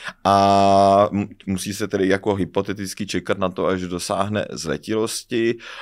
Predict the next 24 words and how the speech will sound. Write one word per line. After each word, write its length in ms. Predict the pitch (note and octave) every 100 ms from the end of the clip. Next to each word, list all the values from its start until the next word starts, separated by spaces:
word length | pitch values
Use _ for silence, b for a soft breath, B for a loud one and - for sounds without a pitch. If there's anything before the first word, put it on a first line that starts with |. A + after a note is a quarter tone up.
| -
Ovšem 760 | F#2 F#2 - - A#2+ A#2 A#2 A#2
ta 300 | A#2 A2+ -
samotná 640 | - G2+ G#2 G#2 A2+ A2
rada 280 | G#2 F#2+ G2+
těch 180 | G#2 A2+
prostě 340 | - G#2 -
jako 220 | F#2+ G2+ G#2+
pěti 360 | - F#2+ -
regentů 600 | G2+ F2 G2+ G2+ G#2+ G#2+ G#2
je 160 | G2
vnitřně 440 | F#2+ G2 F#2+ A#2+ G#2
rozdělená. 760 | E2 E2 G#2+ G#2+ G#2+ G#2+ G#2 B B -
Navíc 400 | F#2 G2 G2+ -
její 160 | G#2
předseda 580 | G#2 - F2 - G#2 G#2
Tokugawa 600 | G2+ F2 G#2 G2+ G#2 F#2+
Ieyasu 580 | D#2+ F2 G2+ - G#2 G2+ B B _
v 380 | F#2+ F#2 D#2+ -
seriálu, 920 | - - E2 F#2 F#2 F#2 F#2+ F#2+ F#2+
je 100 | E2+
to 160 | G2 F#2
Toronaga 580 | F#2+ F2 F#2 F#2+ F2+
Yoshi, 540 | F2+ D#2 D#2+ - G2 F#2+ B B _
tak 340 | G2+ F2+ -